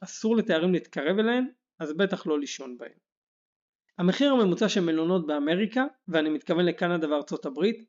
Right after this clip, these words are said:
עלו ממש בשנים האחרונות. יש כאלה שטיילו בארצות הברית לפני עשרים ושלושים שנה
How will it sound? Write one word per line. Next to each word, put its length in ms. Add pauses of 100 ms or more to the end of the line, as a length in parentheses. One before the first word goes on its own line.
עלו 180
ממש 400
בשנים 400
האחרונות. 640 (400)
יש 180
כאלה 220
שטיילו 340
בארצות 360
הברית 220
לפני 220
עשרים 340
ושלושים 420
שנה 440